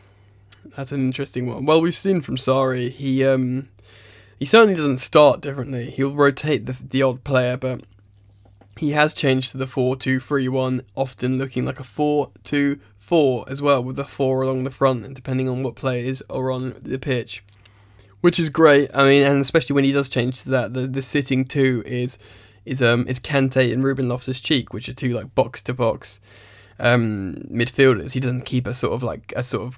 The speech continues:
classic pivot playmaker character on, on the pitch. So he's shown that he can change. Um,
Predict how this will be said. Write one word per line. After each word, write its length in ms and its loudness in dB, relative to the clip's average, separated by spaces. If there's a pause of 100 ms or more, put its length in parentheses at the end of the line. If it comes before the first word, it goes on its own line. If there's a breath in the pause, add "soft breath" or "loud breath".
(140)
classic 580 -6 (120)
pivot 440 -4 (120)
playmaker 880 -2
character 560 -2
on, 380 -4 (100)
on 120 -6
the 60 -6
pitch. 400 -2
So 360 0 (1040)
he's 540 0
shown 340 6
that 140 0
he 100 -6
can 300 0
change. 480 -4 (720 loud breath)
Um, 580 6